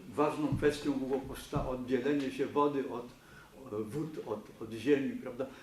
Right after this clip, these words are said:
Kolejność tam, no, nie jest taka, jakbyśmy byli, e, chętnie widzieli, ale proszę zauważyć, że my do tej pory nie wiemy dokładnie, jak powstawał Układ Słoneczny. A ci ludzie, ci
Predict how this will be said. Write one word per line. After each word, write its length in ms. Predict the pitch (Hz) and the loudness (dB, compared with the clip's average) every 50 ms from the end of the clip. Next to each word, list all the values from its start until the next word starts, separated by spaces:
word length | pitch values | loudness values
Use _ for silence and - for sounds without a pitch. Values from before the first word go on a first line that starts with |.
| - - | -20 0
Kolejność 580 | - 208 202 208 226 233 220 214 202 170 - - | 2 4 6 8 10 10 10 10 8 2 -2 0
tam, 220 | - 160 151 151 | 0 0 0 0
no, 80 | 156 156 | -2 -2
nie 160 | 156 165 170 | -2 -2 0
jest 240 | 156 151 143 - - | 2 2 2 2 2
taka, 240 | 151 135 131 - 135 | -2 -2 0 0 -2
jakbyśmy 500 | 123 123 123 117 120 123 120 - 131 113 | -2 -2 -4 -6 -6 -8 -8 -8 -6 -6
byli, 360 | 101 101 113 110 104 110 104 104 - - - - - - - - 101 | -6 -6 -6 -8 -8 -10 -12 -12 -14 -16 -20 -20 -20 -18 -14 -10 -8
e, 40 | 104 | -8
chętnie 460 | 104 - 120 120 110 104 - - 104 | -4 -2 -2 -2 -2 -6 -8 -8 -8
widzieli, 600 | 101 - - 98 - - 127 - - - - 110 - - - - - - | -8 -8 -10 -14 -6 0 0 2 2 0 -2 -6 -8 -10 -14 -18 -12 -8
ale 220 | 123 127 135 139 | -4 -2 -2 -2
proszę 420 | 139 135 151 160 160 - - 151 | -2 -2 -4 -4 -4 -4 -4 -4
zauważyć, 600 | - 147 147 143 143 135 139 131 123 123 139 139 - - - - - - - | -2 0 2 2 2 0 0 -2 -2 -4 -6 -8 -10 -12 -14 -18 -20 -16 -4
że 120 | 131 151 165 | -2 -2 0
my 140 | 170 180 | 0 0
do 200 | - - 190 180 | 0 2 2 2
tej 180 | 180 - 214 196 | 6 6 6 6
pory 400 | 190 - 262 233 233 208 202 156 - - - - | 6 4 2 2 4 6 4 4 2 -2 -4 0
nie 160 | 151 151 147 | 4 4 6
wiemy 360 | 139 156 175 170 160 147 131 | 8 10 8 8 8 6 2
dokładnie, 600 | 120 131 113 - - 127 139 139 139 127 139 123 | 2 0 -2 -2 -2 -2 0 0 0 0 -2 -2
jak 260 | 104 - 127 127 123 - | 2 2 2 2 0 -4
powstawał 760 | - - 107 - - - - 117 107 104 104 98 92 - - - | -8 -8 -8 -8 -8 -6 -4 -4 -4 -2 -2 -2 -2 -4 -4 -6
Układ 420 | 110 107 - - - 90 85 - | -6 -8 -8 -8 -10 -10 -10 -10
Słoneczny. 720 | - - - 107 98 95 92 87 87 - - - - - - - - - - - - - - - - - - - | -14 -8 -6 -4 -4 -2 -4 -6 -6 -10 -16 -18 -18 -18 -18 -18 -20 -20 -20 -20 -20 -20 -20 -20 -20 -20 -16 -10
A 100 | - 131 | -10 -10
ci 200 | 127 - - 156 | -6 -2 -2 -2
ludzie, 420 | 151 185 226 220 214 208 196 196 | 0 0 0 0 2 2 2 2
ci 180 | - - - - | 0 -6 -10 -12